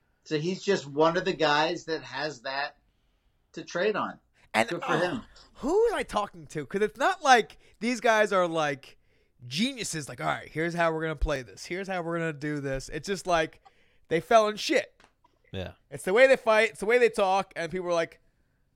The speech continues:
Speaker 2: "I like him." Like, but when you really break it down, like, I see, he actually might be mentally retarded. <laughs>
Speaker 3: Yeah. Well, that's one of my philosophies. I love the Diaz brothers, but people always say, like, "Oh,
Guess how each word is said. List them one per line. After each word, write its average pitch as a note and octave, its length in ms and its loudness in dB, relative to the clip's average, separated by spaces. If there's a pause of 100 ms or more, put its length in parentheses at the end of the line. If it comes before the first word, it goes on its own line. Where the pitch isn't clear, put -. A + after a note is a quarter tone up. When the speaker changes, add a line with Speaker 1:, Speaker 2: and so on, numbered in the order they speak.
(300)
Speaker 2:
"I G#3+ 80 -8
like A3+ 200 -4
him." A#2 180 -14 (300)
Like, C3+ 360 -16 (580)
but F3 80 -4
when G3 80 -4
you A#3+ 100 -8
really E4 180 0
break A3+ 200 0
it - 60 -14
down, G#3+ 220 4
like, D3+ 200 -8
I - 180 -18 (720)
see, - 160 -6 (800)
he F4+ 120 -10
actually A#4 200 -10
might G4+ 140 -6
be E4+ 60 -10
mentally B3+ 280 -8
retarded. G#3 380 -10 (340)
<laughs> - 360 -18
Speaker 3:
Yeah. G2+ 240 -2 (2250)
Well, C3+ 120 -4
that's D#3 240 0
one D#3+ 120 -2
of C#3+ 60 -4
my C#3 140 2
philosophies. B2 640 -2
I A2 80 0
love A#2 260 -2
the G#2+ 80 -6
Diaz G2 360 -4
brothers, G#2+ 340 -4
but F#2 160 -12
people B2 260 -6
always G#2 220 -6
say, A#2+ 200 -4
like, G2+ 200 -6
"Oh, A#2 420 -4